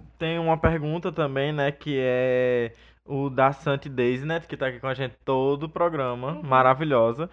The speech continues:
Speaker 1: E ela pergu-, ela pediu, na verdade, pra gente comentar um pouco sobre a vida acadêmica de quem trabalha e estuda, tipo ela,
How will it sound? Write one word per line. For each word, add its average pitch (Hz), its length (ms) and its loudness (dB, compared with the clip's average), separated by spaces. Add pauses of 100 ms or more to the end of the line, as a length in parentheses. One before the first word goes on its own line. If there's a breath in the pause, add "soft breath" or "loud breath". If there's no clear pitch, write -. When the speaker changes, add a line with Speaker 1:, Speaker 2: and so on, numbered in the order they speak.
(260 loud breath)
Speaker 1:
E 139 100 0
ela 165 240 6
pergu-, 175 480 2
ela 156 140 2
pediu, 160 360 -2
na 170 120 2
verdade, 160 340 0
pra 160 120 -4
gente 160 180 -6
comentar 170 340 -4
um 160 80 -4
pouco 160 340 -8
sobre 147 400 -2
a 147 80 6
vida 143 240 0
acadêmica 170 560 0
de 185 80 -8
quem 175 140 -6
trabalha 147 440 2
e 151 40 -4
estuda, 202 520 -6
tipo 160 380 -4
ela, 160 360 2